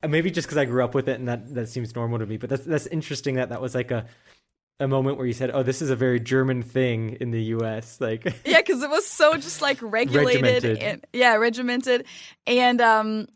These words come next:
Speaker 2: yeah, I was also surprised that so many people came before it got dark. 'Cause, like, I mean, to me, the, the Halloween decorations don't even look cool before it gets dark, you
Speaker 1: Yeah.
Speaker 2: know? Like,
Speaker 1: Uh-huh.
Speaker 2: you kinda don't really get the full vibe. Um, anyways,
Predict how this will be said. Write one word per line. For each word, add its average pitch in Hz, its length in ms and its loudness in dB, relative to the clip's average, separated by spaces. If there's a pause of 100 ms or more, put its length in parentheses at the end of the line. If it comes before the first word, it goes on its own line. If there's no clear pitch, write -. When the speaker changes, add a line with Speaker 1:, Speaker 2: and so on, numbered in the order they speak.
(120)
Speaker 2:
yeah, 233 180 8
I 202 140 8
was 208 380 0 (260)
also 202 260 -2
surprised 220 420 -2
that 208 180 -4
so 202 160 -2
many 196 180 -10
people 190 280 -14
came 185 500 -10
before 202 320 -6
it 190 80 -8
got 185 160 -4
dark. 170 240 -4
'Cause, 196 160 -10
like, 196 140 -4
I 240 40 -2
mean, 285 200 2
to 285 120 -6
me, 302 240 -2
the, - 200 -8
the 240 160 -4
Halloween 302 360 -4
decorations 277 600 -2
don't 220 160 -4
even 208 240 -6
look 196 160 -4
cool 202 220 -8
before 190 340 -6
it 185 80 -10
gets - 240 -6
dark, 104 240 -10
you 95 80 -6
Speaker 1:
Yeah. 90 160 -4
Speaker 2:
know? 269 100 -2
Like, 254 240 -4 (220)
Speaker 1:
Uh-huh. 98 180 -8
Speaker 2:
you - 60 -4
kinda 370 180 -4
don't 349 160 -6
really 349 160 -4
get 330 220 -4
the 330 60 -12
full 302 260 -2
vibe. 240 580 -2 (480)
Um, 233 460 6
anyways, 240 760 2